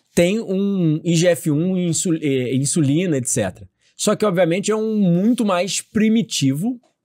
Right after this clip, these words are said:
mas ainda assim tem o me-, mesmo mecanismo. E aí, eis, eis a questão. Priva um, um fungo de nutrientes, ele começa a reparar e, e regenerar e renovar. E aumenta o tempo de vida dele. Fornece muito nutriente,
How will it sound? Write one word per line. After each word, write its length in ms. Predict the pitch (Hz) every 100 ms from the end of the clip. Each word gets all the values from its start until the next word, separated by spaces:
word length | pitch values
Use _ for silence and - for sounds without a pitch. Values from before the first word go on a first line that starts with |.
| _ _ _ _ -
mas 300 | 160 175 170
ainda 200 | 180 190
assim 280 | - 180
tem 160 | 190 165
o 80 | 170
me-, 140 | 165 160
mesmo 260 | 170 135 139
mecanismo. 460 | 131 175 131 - _ _ _ _ _ -
E 160 | 147
aí, 300 | 160 156 151
eis, 180 | 170 151
eis 240 | 165 160 139
a 60 |
questão. 400 | 139 143 - 101 - _ _ _ _ _ - -
Priva 320 | 147 196 220
um, 440 | 196 147 147 127
um 40 | 117
fungo 640 | - 165 208 196 117 101
de 200 | 95 113
nutrientes, 680 | 123 123 180 120 160 - - _ _ -
ele 200 | 147 147
começa 340 | 156 139 127
a 40 |
reparar 460 | 123 147 170 127 127
e, 320 | 143 147 151 -
e 260 | 135 131
regenerar 580 | 120 131 135 156 131 123
e 140 | 139
renovar. 420 | 131 139 170 113 - _ _ _ _ _ -
E 200 | 117 127
aumenta 440 | 123 127 135 151
o 20 |
tempo 180 | 139 139
de 120 | 131
vida 180 | 139 156
dele. 300 | 165 107 90 _ _ _ -
Fornece 600 | - 143 120 151 220 220
muito 240 | 170 151
nutriente, 580 | 160 220 175 147 165